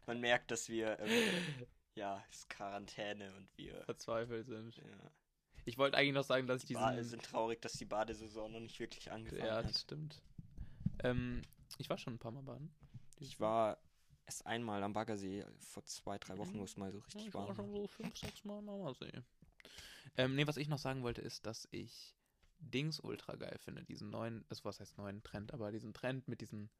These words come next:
Speaker 2: so Frottee-Bikinis, weißt du? So aus so einem Frottee-Stoff. Hast du das schon mitbekommen?
Speaker 1: Nee.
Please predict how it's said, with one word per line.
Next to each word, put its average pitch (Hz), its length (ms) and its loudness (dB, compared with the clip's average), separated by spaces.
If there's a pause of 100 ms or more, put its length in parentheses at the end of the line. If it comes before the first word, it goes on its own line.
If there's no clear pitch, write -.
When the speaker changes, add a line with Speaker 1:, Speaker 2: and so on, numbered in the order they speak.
(120)
Speaker 2:
so - 140 -2
Frottee-Bikinis, 113 1200 0
weißt 120 220 0
du? 160 220 0
So - 100 -2
aus 110 120 0
so - 60 -2
einem 113 80 0
Frottee-Stoff. 143 600 0
Hast - 100 -6
du 123 40 -4
das 117 60 -6
schon 120 100 -6
mitbekommen? 151 440 -8 (500)
Speaker 1:
Nee. 104 340 -6